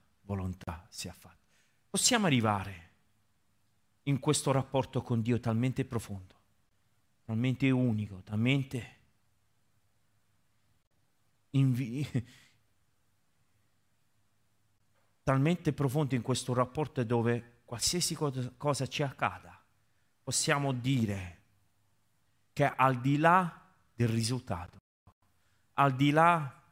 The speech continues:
di quello che è la buona uscita o meno, noi abbiamo la forza di dire: "La tua volontà sia fatta".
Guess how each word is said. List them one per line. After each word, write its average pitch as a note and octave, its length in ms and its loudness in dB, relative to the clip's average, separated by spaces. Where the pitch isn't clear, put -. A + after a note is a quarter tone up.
di B2+ 160 0
quello D3 320 2
che C3 440 2
è B2+ 200 -4
la B2+ 220 2
buona C#3+ 420 2
uscita C#3+ 380 0
o C3+ 80 4
meno, G2 400 0
noi C#3 120 2
abbiamo A#2+ 240 0
la A2+ 80 0
forza C3 360 -2
di A2 160 0
dire: A2+ 500 0
"La A#2 160 0
tua G#2+ 680 -4
volontà G#2 720 -4
sia F#2+ 260 -6
fatta". - 260 -20